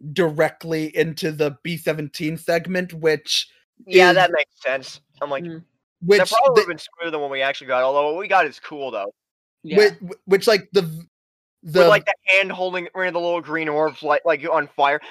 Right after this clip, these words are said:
Speaker 2: That
Speaker 1: What
Speaker 2: looks like it should be,
Speaker 3: Yeah.
Speaker 2: like, a feature from, like, a skateboard company,
Speaker 1: Well,
Speaker 2: right?
Speaker 1: that's, well, that's
Speaker 3: Yeah.
Speaker 1: what it would have
Speaker 2: And
Speaker 1: been. The hand holding the orb would have fallen to the planet, and then the Neverwhere Land segment
Speaker 2: Yep.
Speaker 1: would have happened. And
Speaker 2: Yep.
Speaker 1: I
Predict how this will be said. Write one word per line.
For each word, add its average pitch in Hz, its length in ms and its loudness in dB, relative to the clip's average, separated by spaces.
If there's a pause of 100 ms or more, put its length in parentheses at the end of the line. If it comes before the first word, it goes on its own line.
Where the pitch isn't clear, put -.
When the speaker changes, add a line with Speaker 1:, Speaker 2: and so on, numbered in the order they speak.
Speaker 2:
That 285 120 4
Speaker 1:
What - 80 -4
Speaker 2:
looks - 120 -6
like 339 120 -6 (100)
it 185 60 -12
should - 80 -4
be, 226 80 -2
Speaker 3:
Yeah. 214 80 6
Speaker 2:
like, 180 140 4
a - 180 -20
feature 180 180 -8
from, 170 100 -10
like, 151 120 0
a 131 40 -4
skateboard 127 540 -4
company, 107 380 -10
Speaker 1:
Well, 113 80 -6
Speaker 2:
right? 127 200 4
Speaker 1:
that's, - 220 -10 (320)
well, 202 120 4
that's 262 120 2
Speaker 3:
Yeah. 139 120 -4
Speaker 1:
what 254 100 8
it 240 80 6
would 247 120 2
have - 120 0
Speaker 2:
And 254 180 4
Speaker 1:
been. 160 80 -10
The 175 100 2
hand 202 380 -4
holding 214 440 -2
the 190 140 -8
orb 175 480 2 (280)
would 165 100 -6
have 160 140 -6
fallen 185 420 4
to 185 120 -10
the 196 100 -4
planet, 165 560 0
and 160 200 -4
then 170 380 4
the 156 100 0
Neverwhere 143 540 -4
Land 139 340 -6 (340)
segment 143 440 -2
Speaker 2:
Yep. 143 80 -12
Speaker 1:
would 139 80 -4
have 139 100 -8
happened. 139 560 -4 (300)
And 196 220 2
Speaker 2:
Yep. - 120 -4 (140)
Speaker 1:
I 196 260 0